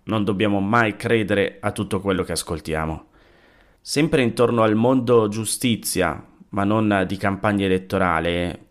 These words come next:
anche se in realtà un posto in Parlamento molto probabilmente sarebbe stato suo,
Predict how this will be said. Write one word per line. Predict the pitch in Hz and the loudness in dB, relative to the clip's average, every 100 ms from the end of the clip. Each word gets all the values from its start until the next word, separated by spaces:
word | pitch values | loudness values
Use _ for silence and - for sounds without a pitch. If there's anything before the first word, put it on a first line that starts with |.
| _ | _
anche | - 101 - | -8 -6 -4
se | 101 98 87 - | -2 0 0 -2
in | - | -6
realtà | 98 92 95 104 | -2 -2 0 -2
un | 95 | 0
posto | 101 101 - | -2 -2 -2
in | 95 | -2
Parlamento | 95 92 90 104 98 95 | -2 0 0 0 0 0
molto | 92 101 104 101 | 2 0 0 -2
probabilmente | 95 92 90 90 101 95 | -2 0 0 0 0 -2
sarebbe | 90 92 90 87 | -4 -4 -2 -4
stato | - 104 92 | -4 -4 -4
suo, | 90 117 107 90 | -4 0 2 0